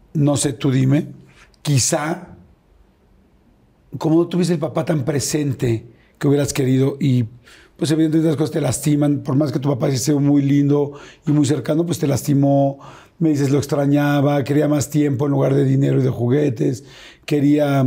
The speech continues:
escribir esta carta, quería los días del padre con él ahí y tal. Quizá del fondo tienes miedo de no ser un buen papá porque fue lo que viviste. ¿Es así?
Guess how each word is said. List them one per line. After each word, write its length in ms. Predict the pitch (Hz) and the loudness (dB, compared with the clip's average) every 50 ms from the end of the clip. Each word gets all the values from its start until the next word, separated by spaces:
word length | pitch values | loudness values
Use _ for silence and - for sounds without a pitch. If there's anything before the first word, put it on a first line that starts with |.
| 131 175 151 | 2 0 0
escribir 360 | 131 117 - 156 147 143 143 | -2 0 0 0 2 2 2
esta 220 | 131 - 143 131 - | 0 -2 -4 -8 -4
carta, 540 | - 156 151 151 147 123 - - 156 151 - | -4 -2 -2 -2 -2 -2 -4 -4 -4 -4 -2
quería 380 | - 160 151 143 143 147 147 | -2 -2 0 2 2 2 2
los 120 | 143 143 127 | 2 2 2
días 140 | 147 147 135 | 2 2 2
del 140 | 147 131 | 2 0
padre 300 | 110 - 151 147 143 139 | 0 -2 -2 0 0 -2
con 160 | 113 139 135 139 | 0 0 0 0
él 100 | 139 143 | 0 2
ahí 200 | 143 143 143 143 | 2 2 2 0
y 40 | 135 | 0
tal. 360 | - - 143 143 143 143 - - - - - - - - - - - _ _ _ _ | -2 -4 -4 -2 -2 -4 -6 -12 -20 -20 -20 -20 -20 -20 -20 -20 -20 _ _ _ _
Quizá 280 | - 156 123 - 170 156 | -2 0 0 0 0 -2
del 160 | 175 185 - | -2 -4 -4
fondo 680 | - 170 165 165 156 151 151 151 165 175 190 - - - - _ _ _ _ _ _ _ _ _ _ _ _ _ _ _ _ _ _ _ _ _ _ _ _ _ _ _ _ _ _ _ _ _ _ _ _ | -2 0 0 0 2 2 2 2 0 0 -2 -8 -16 -20 -20 _ _ _ _ _ _ _ _ _ _ _ _ _ _ _ _ _ _ _ _ _ _ _ _ _ _ _ _ _ _ _ _ _ _ _ _
tienes 340 | - 156 165 147 160 143 131 | -2 -2 0 2 0 2 2
miedo 600 | 151 156 156 156 147 139 143 151 160 170 170 - - - - _ - | 2 2 2 2 2 2 2 2 2 0 -2 -6 -12 -20 -20 _ -4
de 200 | 151 135 143 139 | -2 0 2 2
no 140 | 143 147 139 | 2 2 0
ser 200 | - - 147 143 | 0 0 0 0
un 120 | 143 143 | 0 2
buen 180 | 139 143 139 120 | 2 2 0 0
papá 560 | 139 131 - - 143 135 131 127 123 127 - - - - - _ _ _ _ _ _ _ _ _ _ _ _ _ _ _ _ _ _ _ _ _ _ _ _ _ _ | -2 -4 -4 -4 -4 -2 -2 -4 -6 -8 -12 -20 -20 -20 -20 _ _ _ _ _ _ _ _ _ _ _ _ _ _ _ _ _ _ _ _ _ _ _ _ _ _
porque 280 | - 143 117 - 143 131 | -4 -4 -2 -2 -4 -4
fue 180 | 98 92 135 131 | -2 -2 -2 -2
lo 80 | 127 | 0
que 100 | 113 139 | 0 0
viviste. 580 | 131 131 131 151 160 135 - - 123 98 - - - _ _ _ _ _ _ - | 0 2 2 2 0 0 -2 -4 -6 -8 -8 -14 -20 _ _ _ _ _ _ -6
¿Es 120 | 131 123 | -4 -2
así? 460 | 143 131 117 151 180 320 370 381 - | -2 0 0 0 0 -2 -4 -6 -12